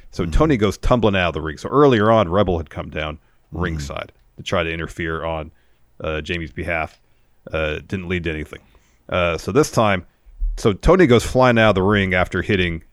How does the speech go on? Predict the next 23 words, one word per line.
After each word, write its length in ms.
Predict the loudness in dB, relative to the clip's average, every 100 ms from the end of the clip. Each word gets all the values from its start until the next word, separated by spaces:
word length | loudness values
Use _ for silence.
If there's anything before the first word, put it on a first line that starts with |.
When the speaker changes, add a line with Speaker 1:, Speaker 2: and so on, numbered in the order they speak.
| _ _
Speaker 1:
or 100 | -4
missing 340 | -2 -2 -2 -4
the 80 | -2
hip 160 | -2
attack. 420 | -4 -4 -4 -6 _ -20 -18
Britt 360 | -2 4 4 4
runs 420 | 2 4 4 2 2
in 340 | 2 0 -6 -12 _
with 160 | -2 0
a 60 | 6
hoodie 300 | 6 8 4
on, 280 | 0 -2 -6 _
stomps 560 | -16 -2 4 4 4 2
Toni 380 | 4 6 6 4
on 100 | 2
the 80 |
title, 600 | -4 -2 4 4 4 -2 _ _
which 140 | -2 0
is 100 | 0
on 140 | -2
the 60 | -4
Speaker 2:
Mm-hmm. 80 | -4
Speaker 1:
floor. 360 | -6 -6 -10